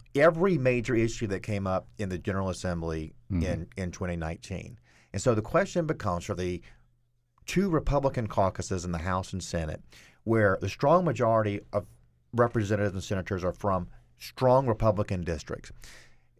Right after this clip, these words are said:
Speaker 1: do we go and do stuff for those folks and their principles and their worldview, even though it puts our suburban members at risk? Or do we govern just for suburban members?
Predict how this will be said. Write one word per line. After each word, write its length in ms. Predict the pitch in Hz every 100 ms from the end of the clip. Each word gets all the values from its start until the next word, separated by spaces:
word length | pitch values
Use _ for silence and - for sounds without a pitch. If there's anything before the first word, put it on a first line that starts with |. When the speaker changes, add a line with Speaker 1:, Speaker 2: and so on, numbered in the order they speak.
| - -
Speaker 1:
do 140 | 110 139
we 240 | 117 220
go 480 | 170 156 151 165 156 -
and 680 | 127 110 98 92 - 113
do 160 | 95 185
stuff 340 | 185 160 143 123
for 100 | 92
those 540 | 87 123 147 175 175 -
folks 500 | - 143 135 - - -
and 260 | - 107 85
their 240 | 101 139
principles 640 | 180 147 139 - 131 127 95
and 160 | 87
their 220 | 117 160 180
worldview, 760 | 143 143 123 101 107 104 110 - - _
even 300 | 160 208 175
though 140 | 147
it 120 | 123 -
puts 400 | 139 135 - -
our 520 | 113 120 113 110 98 - _
suburban 580 | _ 120 92 117 127 127
members 480 | 120 120 113 104 104
at 140 | 101 90
risk? 500 | 92 156 214 - - _ _ _ _
Or 100 | 143
do 140 | 131 143
we 120 | 135
govern 480 | 110 170 165 165 110
just 280 | 156 190
for 120 | - 175
suburban 440 | 180 156 196 139
members? 420 | 92 78 - -